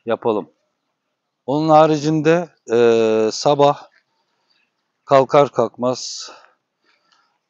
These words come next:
denize gittim. Su hakikaten bayağı soğuktu. Ama çok keyifliydi. Tertemiz,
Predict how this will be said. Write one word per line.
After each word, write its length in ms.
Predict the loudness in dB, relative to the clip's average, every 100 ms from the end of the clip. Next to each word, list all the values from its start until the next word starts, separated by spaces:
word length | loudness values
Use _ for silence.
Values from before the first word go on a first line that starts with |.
| _
denize 500 | -4 -2 -2 -2 -2
gittim. 440 | -4 -12 -12 -12 _
Su 380 | -8 -4 -4 -2
hakikaten 640 | -4 -4 -6 -6 -4 -4
bayağı 340 | -2 0 0 -4
soğuktu. 720 | -4 -4 -4 -6 -12 -12 -14 _ _ -18 -18 -16 -20 -18 -10
Ama 200 | -8 -8
çok 200 | -8 -10
keyifliydi. 640 | -8 -8 -8 -10 -12 -12 -6
Tertemiz, 720 | -6 -6 -8 -12 -14 -10 -8